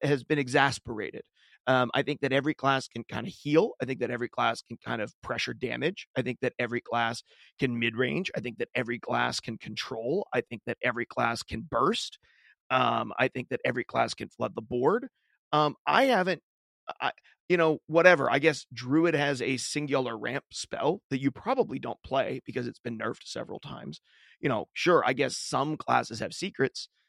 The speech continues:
but one of the things that's been really noticeable is, like, every class has the ability to theoretically generate almost infinite value, right? There used to be a time in Hearthstone where it was like, if you were the aggro player, you could sort of run your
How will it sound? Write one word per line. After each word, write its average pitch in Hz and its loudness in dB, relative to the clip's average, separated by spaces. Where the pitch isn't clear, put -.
but 180 0
one 214 6
of 202 4
the 190 -2
things 190 0
that's 170 -6
been 143 -4
really 269 0
noticeable 139 -2
is, 143 -4
like, 156 0
every 220 2
class 220 0
has 185 -6
the 180 0
ability 180 0
to 185 -4
theoretically 220 2
generate 160 4
almost 180 -2
infinite 190 0
value, 214 -2
right? 143 2
There 175 4
used 208 -4
to 240 -14
be 247 -4
a 185 4
time 165 -2
in 143 -2
Hearthstone 143 0
where 139 2
it - -2
was 135 -2
like, 127 2
if 131 0
you 160 2
were 165 6
the 143 -2
aggro 139 4
player, 123 2
you 123 2
could - -12
sort 120 -6
of 110 -8
run 135 0
your 143 0